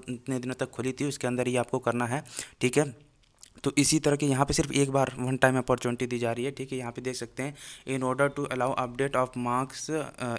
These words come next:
in the, uh, qualifying degree exam, candidate are given one time opportunity by logging in their account using the application number and date of birth," ठीक है,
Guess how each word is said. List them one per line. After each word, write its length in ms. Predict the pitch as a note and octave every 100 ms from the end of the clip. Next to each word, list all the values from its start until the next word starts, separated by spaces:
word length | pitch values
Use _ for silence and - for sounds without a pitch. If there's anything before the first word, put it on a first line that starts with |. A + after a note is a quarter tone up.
| -
in 120 | C3+ D3
the, 160 | C#3 D3 D3 - - -
uh, 80 | B2
qualifying 540 | A#2+ C3 C3 C3+ C3 D3
degree 300 | C#3 B2+ C#3
exam, 240 | B2+ C3 C#3+
candidate 600 | C#3 B2+ B2+ B2+ C3+ D3 B2+
are 160 | C3 B2 A#2+
given 380 | B2 C3 D3+ D#3 - B2+
one 180 | C3+ D3 C#3+
time 160 | C#3 C#3
opportunity 600 | C3+ C3+ B2 B2 B2 C#3+
by 140 | C3 C#3+
logging 360 | B2+ B2 C3+ C3+
in 160 | C3 C3
their 220 | B2+ C3+
account 380 | D3 B2 B2 B2
using 320 | B2 A#2+ C3
the 140 | C3+ C#3+
application 480 | C3+ B2 B2 B2+ A#2+
number 220 | A2+ A#2+
and 200 | B2+ B2+
date 180 | A#2+ A#2
of 120 | B2+ - - - - A2+
birth," 240 | B2 A#2 A2+
ठीक 180 | - B2
है, 80 | D3